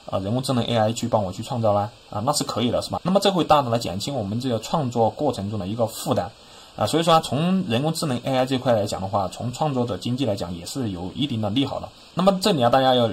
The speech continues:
分清楚一点，创作者经济和这个现在的创作者是不一样的。那么创作者经济啊，是指的是我们每个人去在 Web三的世界当中去拥有的一些东西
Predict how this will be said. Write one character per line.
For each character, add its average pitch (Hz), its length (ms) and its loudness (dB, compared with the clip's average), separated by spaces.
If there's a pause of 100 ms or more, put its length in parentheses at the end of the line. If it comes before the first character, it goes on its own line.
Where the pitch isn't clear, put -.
分 170 160 0
清 170 120 0
楚 127 80 0
一 110 120 0
点， 95 180 -2
创 254 240 4
作 135 100 4
者 104 120 0
经 151 280 0
济 156 280 0
和 98 300 0
这 143 120 -4
个 117 180 4 (380)
现 190 220 4
在 131 80 6
的 101 160 6
创 180 260 2
作 123 100 4
者 95 140 -2
是 - 100 -4
不 - 120 -4
一 107 100 2
样 135 220 2
的。 - 100 -2 (220)
那 175 100 0
么 202 60 0
创 214 160 6
作 170 100 4
者 117 80 4
经 143 180 2
济 139 80 0
啊， 127 100 4
是 131 240 -2
指 101 200 -8
的 104 140 2
是 175 80 0
我 104 180 0
们 151 140 0
每 104 200 2
个 165 140 4
人 127 160 2
去 135 180 -2
在 123 200 4
Web 120 240 4
三 127 180 0
的 107 120 0
世 - 140 -8
界 113 120 0
当 104 120 0
中 110 120 -2
去 113 200 -4
拥 151 200 0
有 117 100 -4
的 92 200 0
一 98 100 -4
些 101 260 -2
东 110 220 -4
西 - 160 -6